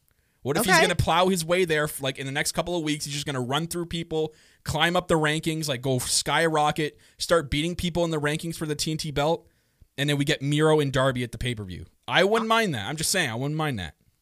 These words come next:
Speaker 2: I'm all for it, man. Like, I still think Archer should be, like, going after this, but that's me personally. But again, like I said, th-, they need to do something with him because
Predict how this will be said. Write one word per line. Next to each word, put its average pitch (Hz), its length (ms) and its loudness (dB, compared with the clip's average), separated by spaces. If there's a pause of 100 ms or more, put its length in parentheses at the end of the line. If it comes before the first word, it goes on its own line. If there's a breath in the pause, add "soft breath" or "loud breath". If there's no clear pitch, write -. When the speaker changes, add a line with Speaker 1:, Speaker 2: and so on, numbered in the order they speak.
(160)
Speaker 2:
I'm 311 160 -6
all 370 140 -6
for 320 240 -4
it, 180 160 -4
man. 190 440 0
Like, 196 340 -2
I 277 120 4
still 330 200 -6
think 269 300 -2 (100)
Archer 214 500 0
should 190 220 -6
be, 196 100 -2
like, 185 260 -2
going 190 260 -4
after 180 320 -6
this, 139 400 -12
but 185 340 0
that's 226 360 2
me 233 200 2
personally. 269 720 -2 (400 loud breath)
But 247 120 6
again, 240 420 4 (100)
like 208 160 2
I 208 80 4
said, 202 380 0 (520 soft breath)
th-, 202 200 -4
they 226 140 4
need 277 120 6
to 285 80 2
do 262 120 4
something 226 320 2
with 214 220 4
him 190 380 0
because 190 460 0